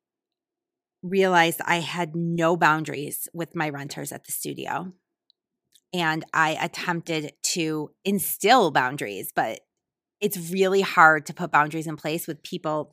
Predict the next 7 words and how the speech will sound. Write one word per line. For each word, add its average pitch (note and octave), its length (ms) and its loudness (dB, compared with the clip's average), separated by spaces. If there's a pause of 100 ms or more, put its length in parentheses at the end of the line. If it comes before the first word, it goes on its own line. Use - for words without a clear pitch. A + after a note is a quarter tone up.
that - 180 -10
you've F3+ 220 -12
never D3 380 0
had C#3+ 340 -2
boundaries C#3+ 460 -8
with. D#3 240 -2 (1080)
And E3 540 2